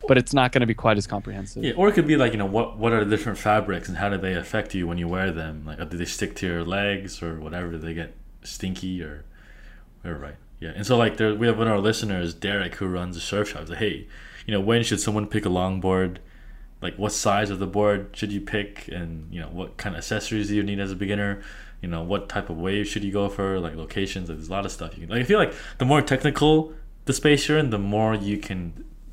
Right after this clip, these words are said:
Speaker 2: kinda add, uh, value to this angle as a buyer's guide too.
Speaker 1: Yeah, you know, something I was thinking as you were talking too is it'd be really cool as a post, not so much, I don't know if I'd opt in as an email,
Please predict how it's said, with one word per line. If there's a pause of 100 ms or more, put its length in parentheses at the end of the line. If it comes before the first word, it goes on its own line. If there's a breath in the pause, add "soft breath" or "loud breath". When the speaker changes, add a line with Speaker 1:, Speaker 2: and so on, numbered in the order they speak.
Speaker 2:
kinda
add,
uh,
value
to
this
angle
as
a
buyer's
guide
too. (720 soft breath)
Speaker 1:
Yeah,
you
know,
something
I
was
thinking
as
you
were
talking
too
is (280 loud breath)
it'd
be
really
cool
as
a
post,
not
so
much,
I
don't
know
if
I'd
opt
in
as
an
email,